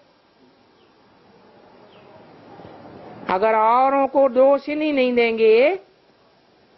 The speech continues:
तो कौन कहेगा इनकी बुद्धि में ज्ञान बैठा है?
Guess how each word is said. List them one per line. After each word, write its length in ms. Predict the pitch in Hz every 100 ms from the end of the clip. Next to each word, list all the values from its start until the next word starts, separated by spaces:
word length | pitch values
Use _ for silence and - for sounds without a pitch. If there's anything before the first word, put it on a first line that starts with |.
| _ _ _ _ _ _ _ _ -
तो 100 | 240
कौन 520 | 233 233 240 285 320
कहेगा 420 | 311 302 302 302 302
इनकी 380 | 302 294 294
बुद्धि 320 | 285 277 285 285
में 180 | 277
ज्ञान 260 | 262 262 254
बैठा 280 | 240 226 196
है? 340 | 175 160 -